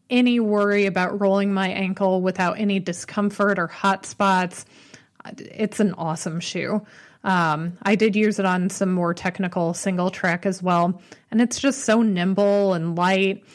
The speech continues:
And again, it gives me a lot of confidence on the trails, which is something I've struggled with since I've had so many ankle sprains. So top trail shoe of twenty twenty-two for me, the Saucony Endorphin Edge.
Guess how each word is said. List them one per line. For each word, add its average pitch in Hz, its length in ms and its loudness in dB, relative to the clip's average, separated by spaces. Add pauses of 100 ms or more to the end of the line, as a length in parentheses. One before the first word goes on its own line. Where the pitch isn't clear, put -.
(280)
And 202 120 0
again, 190 440 0
it 220 120 0
gives 214 260 0
me 214 120 2
a 196 60 2
lot 175 180 0
of 165 80 -6
confidence 180 580 -6
on 185 140 -4
the 208 80 -6
trails, - 500 -4
which 202 180 -4
is 196 120 0
something 185 340 -2
I've 165 160 -6
struggled 175 440 -4
with 170 300 -6
since 180 320 -6
I've 160 300 -4 (420)
had 170 260 -2
so 185 100 -4
many 170 260 -6
ankle - 340 -8
sprains. - 580 -4 (1000)
So 190 380 0 (560)
top 240 260 -2
trail 233 300 0
shoe 233 200 -2
of 220 60 -2
twenty 214 300 0
twenty-two 214 480 -2
for 220 180 -6
me, 254 400 -2 (380)
the 190 80 -10
Saucony 185 440 -2
Endorphin 175 640 -4
Edge. - 320 -8